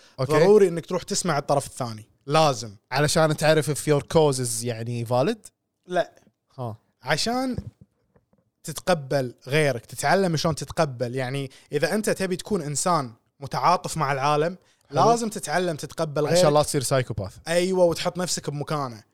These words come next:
Speaker 1: حلو.
Speaker 2: فخل-، خلينا نقول تقبل الغير، خلينا نعتبرها عضلة بالزيز. فأنت
Speaker 1: زين.
Speaker 2: لازم تمرنها. إذا
Speaker 1: أوكي.
Speaker 2: بتقعد تنعزل بالإيكو تشامبر مالك بغرفة الصدى مالتك، مثلًا،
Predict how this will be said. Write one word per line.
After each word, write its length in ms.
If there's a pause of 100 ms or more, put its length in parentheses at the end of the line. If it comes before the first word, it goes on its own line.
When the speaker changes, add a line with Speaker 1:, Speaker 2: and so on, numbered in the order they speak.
(280)
Speaker 1:
حلو. 180
Speaker 2:
فخل-، 160
خلينا 220
نقول 180
تقبل 480
الغير، 340
خلينا 240
نعتبرها 420
عضلة 360
بالزيز. 500 (240)
فأنت 240
Speaker 1:
زين. 120
Speaker 2:
لازم 220
تمرنها. 680 (640)
إذا 140
Speaker 1:
أوكي. 200
Speaker 2:
بتقعد 300
تنعزل 480
بالإيكو 380
تشامبر 400
مالك 340
بغرفة 360
الصدى 340
مالتك، 440 (460)
مثلًا، 520